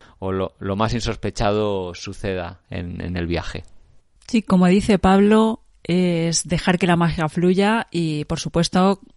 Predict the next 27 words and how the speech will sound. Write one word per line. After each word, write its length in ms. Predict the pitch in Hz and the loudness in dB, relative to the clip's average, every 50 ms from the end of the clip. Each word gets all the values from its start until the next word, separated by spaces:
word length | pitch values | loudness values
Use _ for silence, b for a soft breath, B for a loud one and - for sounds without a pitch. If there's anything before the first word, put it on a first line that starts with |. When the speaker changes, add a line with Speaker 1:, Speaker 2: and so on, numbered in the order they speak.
| _ - - - - | _ -20 -20 -16 -12
Speaker 2:
con 460 | - 147 143 143 143 143 139 143 - | -10 -8 -8 -8 -8 -10 -10 -12 -10
sensatez 880 | - 156 147 - 143 139 - - 190 202 208 214 220 240 226 - - - - | -8 -8 -6 -6 -6 -4 0 2 4 4 6 6 6 4 2 -2 -6 -10 -6
y 300 | 185 170 165 156 156 156 | -4 -2 -2 -2 -2 -2
haciendo 340 | 151 143 - 160 165 170 160 | -2 -2 -2 -2 -2 -2 -2
caso 240 | - 165 - - 151 | -4 -4 -4 -2 -2
a 20 | |
la 100 | 151 165 | -2 -2
intuición, 840 | 185 190 - 160 151 - - - 170 175 180 185 196 208 214 226 - _ _ _ _ _ _ _ | -2 -2 -2 -4 -6 -4 -4 -2 -2 0 0 0 0 0 -2 -4 -6 _ _ _ _ _ _ _
y 560 | - 185 175 165 160 156 151 147 147 139 139 135 | -8 -6 -4 -4 -4 -4 -4 -6 -6 -8 -8 -10
hay 100 | - 147 | -10 -10
que 120 | - 170 | -8 -4
probarlo. 460 | 160 - 214 147 170 208 220 208 165 - B B B B B B B B B B B B B B B _ _ - | -2 0 0 0 0 2 0 0 -2 -2 B B B B B B B B B B B B B B B _ _ -10
Nosotros 600 | - 190 180 175 170 165 - 190 185 185 208 190 | -6 -4 -2 -2 -2 0 0 0 0 0 0 0
lo 80 | 196 190 | 0 0
hemos 240 | 180 180 180 175 - | 0 0 -2 0 0
hecho 460 | 208 214 - - - 254 254 269 254 - | -2 -2 0 2 4 4 4 4 4 2
y 120 | - 175 | 0 0
lo 80 | 165 170 | 0 0
hemos 180 | 165 175 175 | -2 -2 -2
disfrutado. 540 | 160 175 - - 165 - 175 175 170 160 - - | -2 -4 -2 -2 -2 2 2 4 4 2 0 -2
Yo 220 | 160 160 180 196 | 0 2 4 6
lo 80 | 202 208 | 6 6
he 40 | 196 | 6
probado 600 | - 190 185 180 180 185 180 170 175 170 165 160 | 6 6 6 6 6 6 6 6 6 6 6 4
a 80 | 160 | 4
hacer 380 | 160 - - 170 160 156 156 - | 2 0 0 0 0 0 -2 -2
sola, 600 | - - - 185 185 196 208 220 233 254 262 | -2 0 4 4 6 6 6 6 6 4 2